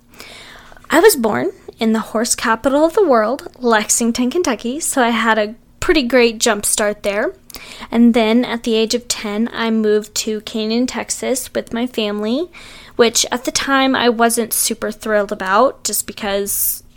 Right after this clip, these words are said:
I had friends in Kentucky that I didn't want to leave. Fortunately, however, that is where I did a lot of my showing on the quarter horse circuit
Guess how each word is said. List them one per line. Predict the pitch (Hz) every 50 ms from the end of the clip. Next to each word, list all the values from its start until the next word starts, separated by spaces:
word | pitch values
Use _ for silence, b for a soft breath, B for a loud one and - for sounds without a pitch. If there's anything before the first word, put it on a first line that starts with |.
| - -
I | -
had | - - - - 214 202 208
friends | - - 311 320 320 285 247 233
in | 233 214 220
Kentucky | 220 220 - 202 - - 208 202
that | 208 202
I | 202 196
didn't | 196 202 190 - -
want | - 202 208
to | 233
leave. | 262 330 311 240 110 - - - _ B B B B B B B B B B B B B B B B B
Fortunately, | - - - 392 480 480 - - 349 311 240 190 202 208 214 214 226
however, | 220 - 226 208 208 202 202 214 208 208
that | 208 - 233 254 277 -
is | 311 311 262 -
where | - 214 214 226 214 196 196 202 208 220 214 - -
I | 214 214 208 220 233
did | 226 - 240 220
a | 226
lot | 208 220 214 208 208 202
of | 214 214 -
my | 208 196
showing | 208 - - - 220 214 208 202 208 202 -
on | 120 123 208
the | 208 208
quarter | - - - 240 226 233
horse | 220 226 214 -
circuit | - - - 202 196 - - 196 208 -